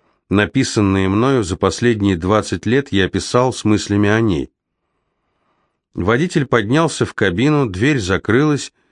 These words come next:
и я остался на тротуаре, когда автобус отъехал. Вид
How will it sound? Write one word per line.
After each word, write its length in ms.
и 100
я 240
остался 500
на 120
тротуаре, 520
когда 360
автобус 480
отъехал. 560
Вид 380